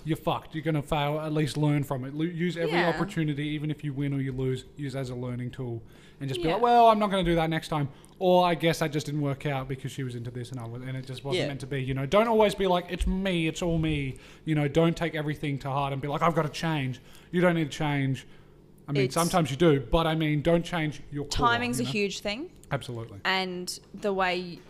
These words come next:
Speaker 2: you click with the other person is a
Speaker 1: Mm-hmm.
Speaker 2: huge thing. It's not, it's not ever a one-way thing.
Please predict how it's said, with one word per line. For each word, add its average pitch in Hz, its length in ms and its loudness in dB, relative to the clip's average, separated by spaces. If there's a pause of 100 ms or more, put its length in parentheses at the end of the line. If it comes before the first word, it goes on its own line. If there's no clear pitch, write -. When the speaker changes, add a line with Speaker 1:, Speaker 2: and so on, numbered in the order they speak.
(160)
Speaker 2:
you 185 380 -6 (160)
click - 400 -10 (200)
with 185 220 -6
the 151 140 -8
other - 120 -8
person - 400 -12
is 123 80 -8
a 117 60 -6
Speaker 1:
Mm-hmm. 135 60 -8
Speaker 2:
huge 170 180 -10
thing. 151 140 -12
It's 202 200 -6
not, 214 320 -2 (300)
it's 190 180 -6
not 202 280 -6
ever 190 300 0
a 185 80 -2
one-way 165 500 -6
thing. 180 400 -12